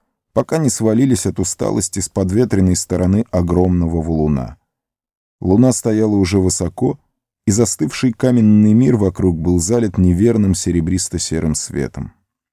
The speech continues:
«Возьми мое одеяло, Сэм, и спи, а я покараулю. Мне плохо спится последние дни. Я...» Фродо замолчал и схватил Сэма за руку. «Смотри, что это там, наверху?»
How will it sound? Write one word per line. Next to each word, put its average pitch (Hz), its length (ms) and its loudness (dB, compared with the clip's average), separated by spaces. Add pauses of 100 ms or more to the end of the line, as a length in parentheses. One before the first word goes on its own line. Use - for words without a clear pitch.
(1040)
«Возьми 180 320 4
мое 117 300 6
одеяло, 95 380 4
Сэм, 87 340 -2 (440)
и 135 120 2
спи, 104 400 -2 (100)
а 107 140 -2
я 151 100 4
покараулю. 80 640 -2 (500)
Мне 143 240 4
плохо 160 300 0
спится - 340 -6
последние 71 560 -4
дни. 64 340 -6 (200)
Я...» 104 340 0 (880)
Фродо 98 280 2
замолчал 95 680 2
и 98 80 -6
схватил 92 400 -2
Сэма 90 300 0
за 85 200 0
руку. - 320 -12 (220)
«Смотри, 101 420 -2 (680)
что - 160 0
это 101 180 2
там, 73 260 -2 (440)
наверху?» 123 500 0